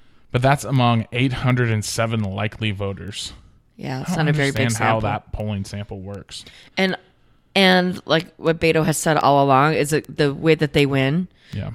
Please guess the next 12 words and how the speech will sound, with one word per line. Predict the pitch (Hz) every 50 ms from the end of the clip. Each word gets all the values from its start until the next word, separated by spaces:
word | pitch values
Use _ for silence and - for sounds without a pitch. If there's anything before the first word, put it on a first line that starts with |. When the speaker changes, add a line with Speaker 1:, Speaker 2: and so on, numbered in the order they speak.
| -
Speaker 2:
is | - 147 139 135 127 127 127 - -
unlikely | 139 139 135 127 123 127 - 135 131
voters. | 131 131 127 123 123 123 123
Speaker 1:
Yeah. | -
Speaker 2:
So, | - - 143 131 123 131 135 - _ - - _ _ _ _ -
I | - 147
mean, | 147 139 131 127 131 135 135 - - _ _ -
Speaker 1:
Exactly. | - 110 101 98 87 82 - - - - 117 _ _ _ _ _ _ _ _ - - _ _ _ -
Speaker 2:
getting | 135 156 151 156 147
the | 139
vote | 131 139 143 143 147
out. | 139 131 131 - -